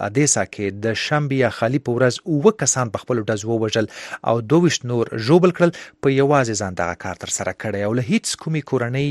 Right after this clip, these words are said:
یا نړیوالې ترهګرې ډلې سره اړیکه نه لري. دغه برید کوونکي لومړی د پوستخانې یو ټرک وتښتاوه او بیا یې په هایوې باندې تر هغو پورې په نورو موټرو باندې ډزې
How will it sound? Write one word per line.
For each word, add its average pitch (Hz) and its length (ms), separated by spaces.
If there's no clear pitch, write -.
یا 120 100
نړیوالې 104 500
ترهګرې 98 380
ډلې 95 220
سره 98 180
اړیکه 95 240
نه 87 200
لري. 95 140
دغه 123 160
برید 107 240
کوونکي 135 420
لومړی 127 580
د 107 180
پوستخانې 110 640
یو 107 160
ټرک - 320
وتښتاوه 160 680
او 117 140
بیا 135 120
یې 156 160
په 110 100
هایوې 123 400
باندې 98 580
تر 123 140
هغو 175 200
پورې 113 360
په 131 100
نورو 120 220
موټرو 107 340
باندې 95 320
ډزې 139 260